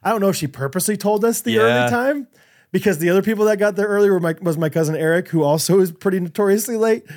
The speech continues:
Speaker 1: But, um, I was early to a party and it was awesome. Like, because often, like, Catherine kinda makes the joke of, like,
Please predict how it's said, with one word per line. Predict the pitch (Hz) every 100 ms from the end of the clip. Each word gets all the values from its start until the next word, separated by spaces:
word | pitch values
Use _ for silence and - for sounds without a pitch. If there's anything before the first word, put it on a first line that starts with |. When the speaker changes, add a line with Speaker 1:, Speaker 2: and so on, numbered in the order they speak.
| - - -
Speaker 1:
But, | 175 156 147 -
um, | 180 147 135 127 123 - _ _
I | 147
was | 165 180
early | 185 190 151
to | -
a | 156
party | 156 147 135
and | 123
it | 131
was | 127
awesome. | 131 101 - 127 _
Like, | 156 139 - _ _ _ -
because | 208 208 - - -
often, | 208 233 214
like, | 180 160 156
Catherine | 190 190 165
kinda | 160
makes | 147 -
the |
joke | 131 139 131
of, | 117
like, | 120 110